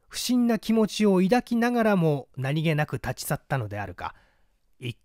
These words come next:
向わかりませんでした。これではせっかくの計画もダメだと思ったので、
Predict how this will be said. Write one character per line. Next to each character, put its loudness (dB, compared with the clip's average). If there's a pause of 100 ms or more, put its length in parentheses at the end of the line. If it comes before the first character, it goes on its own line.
向 4
わ -2
か 0
り 2
ま 0
せ -2
ん -6
で -16
し -14
た。 -14 (1900)
こ -8
れ 2
で 4
は 2 (160)
せ -2
っ -2
か 0
く 0
の 2
計 -2
画 -2
も 2
ダ -2
メ 4
だ 4
と -6
思 -6
っ -16
た -10
の -12
で、 -14